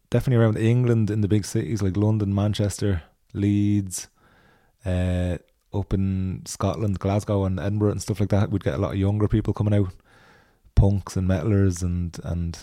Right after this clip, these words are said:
assorted kinda weirdos. Um, definitely Irish people who, who are expats, and,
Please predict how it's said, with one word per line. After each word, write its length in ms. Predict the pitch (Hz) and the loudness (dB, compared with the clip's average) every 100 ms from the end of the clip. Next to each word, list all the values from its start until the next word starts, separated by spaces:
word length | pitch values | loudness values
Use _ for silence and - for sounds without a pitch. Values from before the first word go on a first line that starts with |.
| - _ - | -20 _ -14
assorted 540 | - 90 92 92 - | -6 -2 -2 -2 -4
kinda 300 | - 92 87 - _ | -2 -2 -2 -6 _
weirdos. 560 | 95 92 92 92 90 - _ _ - _ _ | 0 2 2 0 -2 -12 _ _ -20 _ _
Um, 420 | - 87 90 90 87 | -4 0 0 0 -2
definitely 380 | - 101 104 95 | -4 -2 -2 2
Irish 200 | 98 98 | 4 2
people 340 | - 101 95 95 | 4 2 2 0
who, 320 | 80 92 92 | 0 -2 -2
who 340 | - 90 90 | -2 0 0
are 120 | 87 82 | 0 -2
expats, 520 | 87 - 95 92 - | -4 -4 -4 -4 -4
and, 400 | 90 90 87 82 | -4 -4 -4 -8